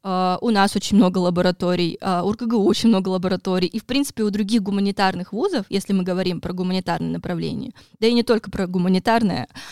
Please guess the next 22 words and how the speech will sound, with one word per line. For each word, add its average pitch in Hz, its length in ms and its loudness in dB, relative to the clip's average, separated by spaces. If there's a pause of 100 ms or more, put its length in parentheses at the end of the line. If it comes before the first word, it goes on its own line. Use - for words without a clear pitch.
(260)
э, 185 380 2
очень 240 380 2
много 214 520 2
именно 196 760 0 (220)
трека 247 640 0
научного. 214 760 0 (360)
Нужно, 240 320 2
главное, 214 260 2
зайти 208 360 -2
в 196 40 2
раздел 202 360 0
«Наука», 247 540 0 (360)
и 233 280 2
там 254 400 2
уже, 196 200 -2
мне 190 140 2
кажется, 196 360 -2
вы 196 140 2
все 202 360 0
найдете 190 480 -2
для - 120 -8
себя. - 360 -6